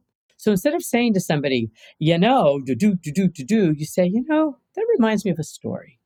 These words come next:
And all my stories are designed to be told in a minute or less, 'cause unfortunately people's attention span is, you got 'em, if you get 'em ninety seconds, you're lucky, right? So I tell people, "Take my stories, use 'em."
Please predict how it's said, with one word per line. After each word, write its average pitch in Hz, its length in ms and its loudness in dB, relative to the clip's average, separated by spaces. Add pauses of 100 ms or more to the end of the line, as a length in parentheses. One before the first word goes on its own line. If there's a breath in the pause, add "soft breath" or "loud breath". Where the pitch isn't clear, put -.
(580 soft breath)
And 175 180 2
all 208 180 2
my 247 160 4
stories 175 480 -2
are 156 60 -2
designed 156 380 -2
to 160 60 -4
be 151 120 -6
told 147 400 -4
in 131 220 -4
a 135 60 -6
minute 127 380 -2
or 110 100 -2
less, 104 380 -8 (260)
'cause 131 160 -4
unfortunately 123 640 -4
people's 123 340 -6
attention 123 400 -6
span 107 340 -6
is, 104 380 -10
you 120 140 -4
got 135 220 0
'em, 123 240 -4 (240)
if - 60 2
you 160 40 4
get 202 100 2
'em 170 100 2
ninety 160 280 0
seconds, 139 420 -2
you're 127 120 0
lucky, 127 420 -2 (240)
right? 165 320 0 (340 soft breath)
So 180 180 -2
I 165 100 0
tell 311 280 -2
people, 151 420 -6 (180)
"Take 349 260 -2
my 330 80 0
stories, 294 520 -4 (120)
use 226 240 0
'em." - 160 -8